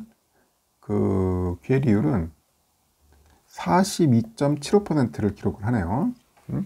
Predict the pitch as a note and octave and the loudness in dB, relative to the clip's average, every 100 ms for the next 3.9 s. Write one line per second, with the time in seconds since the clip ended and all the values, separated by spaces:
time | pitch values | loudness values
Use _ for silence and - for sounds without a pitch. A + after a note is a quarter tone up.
0 | - - - - _ - G#2 G2+ G2+ - | -10 -16 -16 -16 _ -4 0 2 0 -2
1 | B2+ C3+ - A2 G#2+ G2 F#2 - - D3+ | 2 2 2 2 2 2 2 0 0 0
2 | B2+ - G2 F#2+ B2 - F#3+ - E3 - | 0 0 0 0 0 0 -2 0 -2 -2
3 | - G#2+ G3+ - E3+ C3 A2 F2+ | 2 2 2 0 0 2 4 2